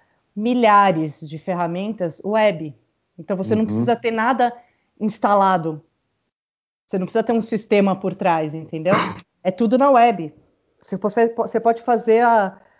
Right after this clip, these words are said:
Speaker 1: o input ou a consulta pelo celular.
Speaker 2: Mas você vai, você, você diria que dentro dessas consultorias que você acaba aplicando, é, muitas vezes eles possuem, então, o software, muitas vezes na consultoria você chega a uma conclusão de que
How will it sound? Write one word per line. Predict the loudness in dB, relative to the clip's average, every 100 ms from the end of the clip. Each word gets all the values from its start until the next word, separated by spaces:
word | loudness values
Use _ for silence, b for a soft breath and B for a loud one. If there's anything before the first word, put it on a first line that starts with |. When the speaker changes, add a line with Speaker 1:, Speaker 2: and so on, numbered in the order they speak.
| b
Speaker 1:
o | -6 -2
input | -2 -4 -2 0 0 2
ou | 2
a | 2
consulta | 0 -4 -6 -8 -8 -8
pelo | -6 -8
celular. | -4 -2 2 2 0 -6 _ _ _ _ _ _ _ B B -4
Speaker 2:
Mas | 0 0 -2
você | -8 -12 -4 -4
vai, | 0 0 -2
você, | -4 -2 -2
você | -2 -4
diria | -2 0 0
que | 0 -2
dentro | -2 -2 -4
dessas | -4 -4 -4 -10
consultorias | -10 -12 -6 -2 0 -2
que | -4
você | -6
acaba | -4 -4 -4
aplicando, | -6 -10 -4 -2 -2 -4 -6 -6 -10 -6
é, | -2 -2 -2 -8 -4
muitas | -2 0 0 2
vezes | 0
eles | 0 -2 -6
possuem, | -4 -4 -4 -2 0 2 0 -6 -16 -14
então, | -6 0 0
o | -2
software, | -2 -2 -2 -6 -6 B B
muitas | -4 0 2
vezes | 2 0
na | -2
consultoria | -4 -6 -4 0 0
você | 0 -4 -6
chega | -6 -2
a | -2
uma | -2
conclusão | -6 -8 -8 -6 -6 -6
de | -10
que | -14 -12 -8 -8